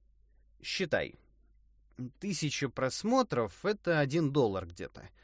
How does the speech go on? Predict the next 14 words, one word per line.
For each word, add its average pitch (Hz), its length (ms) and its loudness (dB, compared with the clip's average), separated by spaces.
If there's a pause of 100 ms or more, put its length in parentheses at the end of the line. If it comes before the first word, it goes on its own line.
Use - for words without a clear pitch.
(140)
Ну, 170 280 4
ладно, 95 300 2
сейчас 117 340 -2
многие 117 400 2
отблок, 123 440 2
которые 104 380 -2
рекламу 104 320 0
отсекает, 92 400 -6
ставят. 87 380 -8 (600)
Э, 101 240 -6
допустим, 117 680 0
ноль 139 160 8
пять 104 260 2
доллара. 58 460 -4